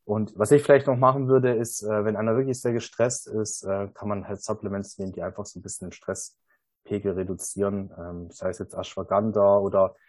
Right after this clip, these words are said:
für, fürs Schlafen. Manche haben echt Probleme, weil sie noch aufgedreht sind, kann man Melatonin einbauen. Ähm, ja, das sind vielleicht so Supplements, die noch ein bisschen helfen können, definitiv. Aber dann,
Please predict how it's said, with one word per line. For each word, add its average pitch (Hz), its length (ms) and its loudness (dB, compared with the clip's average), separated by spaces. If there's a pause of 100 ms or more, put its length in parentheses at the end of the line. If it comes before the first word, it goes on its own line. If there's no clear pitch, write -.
(340)
für, 107 280 -2
fürs - 320 0
Schlafen. 113 800 4 (160)
Manche 107 280 -2
haben 104 160 0
echt 113 240 -4
Probleme, 113 500 2
weil 104 100 2
sie - 180 -12
noch 98 120 -8
aufgedreht 107 580 0
sind, 104 420 -4
kann 98 100 -8
man 98 80 -2
Melatonin 113 560 0
einbauen. 101 600 2 (840)
Ähm, 92 560 -6 (140)
ja, 92 280 -6 (840)
das 101 160 -10
sind 107 180 -4
vielleicht 98 340 -4
so 95 560 -4 (680)
Supplements, 101 640 -6
die 107 60 -8
noch 101 80 -4
ein 98 60 -6
bisschen 104 220 -8
helfen 117 340 -4
können, 87 300 -12 (180)
definitiv. 98 580 -8 (300)
Aber 104 160 -2
dann, 156 240 8